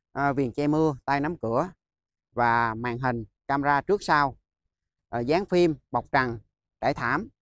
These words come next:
lót sàn và, à, bọc lại, à, da ghế. Đó,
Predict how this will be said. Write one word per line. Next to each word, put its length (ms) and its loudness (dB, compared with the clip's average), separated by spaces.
lót 180 2
sàn 300 0
và, 520 2
à, 280 -2
bọc 200 0
lại, 280 0
à, 240 0
da 160 4
ghế. 280 2
Đó, 280 -4